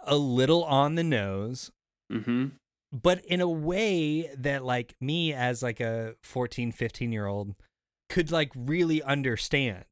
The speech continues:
Speaker 1: You know,
Speaker 2: Of
Speaker 1: like, there's
Speaker 2: course.
Speaker 1: just enough, like, cinematic language and, like,
Speaker 2: Mm.
Speaker 1: metaphor
Speaker 2: Yeah.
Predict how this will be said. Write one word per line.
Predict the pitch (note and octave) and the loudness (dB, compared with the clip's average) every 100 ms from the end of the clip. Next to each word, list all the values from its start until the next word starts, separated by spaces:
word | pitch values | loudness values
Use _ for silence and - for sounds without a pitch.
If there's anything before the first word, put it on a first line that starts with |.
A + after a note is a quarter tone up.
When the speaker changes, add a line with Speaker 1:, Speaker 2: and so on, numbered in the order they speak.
| - | -6
Speaker 1:
You | C3+ | 0
know, | D3+ | 2
Speaker 2:
Of | D#3 D3+ | 4 4
Speaker 1:
like, | |
there's | D#3+ E3 C3+ | 4 2 -2
Speaker 2:
course. | C3 | 0
Speaker 1:
just | E3+ G3 G3 G3 | 2 2 0 -2
enough, | E3 C3+ C3+ C3+ - - _ _ _ _ - | -2 2 2 0 -4 -20 _ _ _ _ -8
like, | A2+ G#2+ | -4 -4
cinematic | - - C#3+ C#3 A#2+ A2 B2+ - | -2 0 0 0 0 0 -2 -2
language | C3+ C3+ C#3 C#3 C#3 C3 - | -4 -2 0 0 -2 -6 -8
and, | B2+ A2+ A#2+ | -4 0 2
like, | A#2+ A2+ | 2 0
Speaker 2:
Mm. | G#2+ G#2 G2 _ _ - | -2 -4 -8 _ _ -8
Speaker 1:
metaphor | A2 G#2+ G#2+ B2 - C#3 C3+ C3+ C#3+ D3+ - _ _ _ - | -4 -2 -2 -4 -4 -4 -2 -2 -4 -6 -12 _ _ _ -6
Speaker 2:
Yeah. | A#2 G#2 | -4 -4